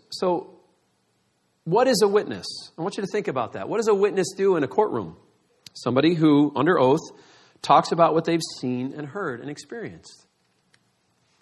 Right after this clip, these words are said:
what they've observed. And Peter says,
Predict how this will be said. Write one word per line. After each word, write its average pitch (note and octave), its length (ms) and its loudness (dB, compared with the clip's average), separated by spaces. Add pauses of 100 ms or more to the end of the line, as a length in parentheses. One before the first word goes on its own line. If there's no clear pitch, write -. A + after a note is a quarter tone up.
(760)
what C3+ 140 -4
they've D3 160 -2
observed. D3 600 -8 (1400)
And A2+ 80 -10
Peter C3+ 240 -2
says, B2 400 -4